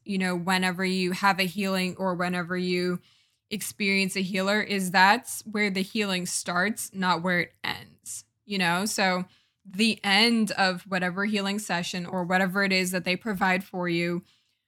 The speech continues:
whenever you've reached the end of it, that is just the beginning. You know, you need to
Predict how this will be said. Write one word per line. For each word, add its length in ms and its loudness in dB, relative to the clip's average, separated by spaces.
whenever 260 0
you've 260 2
reached 300 -2
the 140 -4
end 220 2
of 100 -6
it, 140 -6
that 180 2
is 160 -2
just 340 -10
the 60 -4
beginning. 540 -8
You 140 -4
know, 100 0
you 220 2
need 220 0
to 400 -2